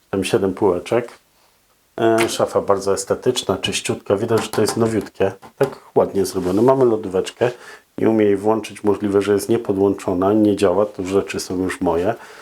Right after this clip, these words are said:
Oczywiście jest informacja, że nie można w pokoju palić. Jest czysta tacka, jest jakaś szklaneczka. Jest czajnik. Nie wiem, czy działa. Nie wiem. Jest, świeci, działa, ale nie będę go puszczał, bo nie ma wody w środku.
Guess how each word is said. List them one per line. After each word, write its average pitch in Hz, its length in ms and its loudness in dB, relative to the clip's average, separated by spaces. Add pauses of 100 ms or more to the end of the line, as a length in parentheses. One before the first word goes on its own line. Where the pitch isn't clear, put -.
(140)
Oczywiście 98 480 -2
jest 92 120 0
informacja, 98 680 0
że 95 120 -6
nie 95 120 -2
można 95 400 -2
w - 140 -8
pokoju 92 480 -4 (100)
palić. 90 520 -2 (520)
Jest 113 340 2
czysta - 320 -2
tacka, 127 400 -2
jest 92 160 -2
jakaś - 300 -4
szklaneczka. 117 680 0 (120)
Jest 151 320 -4
czajnik. 95 540 0
Nie 90 120 2
wiem, 87 200 -4
czy - 160 -10
działa. 87 420 0 (4000)
Nie 98 260 2
wiem. 117 200 4 (180)
Jest, 117 200 2
świeci, 110 460 -2
działa, 107 260 2
ale 104 120 -4
nie 101 100 -2
będę 101 180 -4
go 95 80 -8
puszczał, 104 400 -2
bo 98 80 -6
nie 101 100 2
ma 98 120 4
wody 92 220 -2
w - 60 -6
środku. 90 540 0